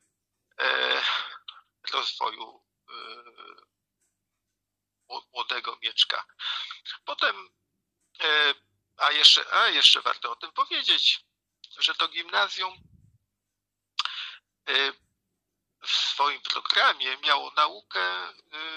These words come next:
łaciny klasycznej, klasycznej greki.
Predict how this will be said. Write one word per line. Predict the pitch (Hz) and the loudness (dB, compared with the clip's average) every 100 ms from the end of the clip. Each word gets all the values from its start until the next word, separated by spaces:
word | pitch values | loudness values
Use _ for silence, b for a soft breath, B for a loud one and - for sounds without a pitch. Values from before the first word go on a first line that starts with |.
| 160 _ _ _ _ _ _ _ - _ _ _ _ _ _ _ _ _ _ _ _ _ _ - | -12 _ _ _ _ _ _ _ -20 _ _ _ _ _ _ _ _ _ _ _ _ _ _ -2
łaciny | - - - 202 196 | 2 6 4 2 -4
klasycznej, | 165 - 165 - - 135 - _ _ | -2 -2 2 0 0 -8 -14 _ _
klasycznej | 127 113 131 - - 139 | -2 -2 6 6 6 -2
greki. | - - 180 - - - | 0 2 2 0 -4 -8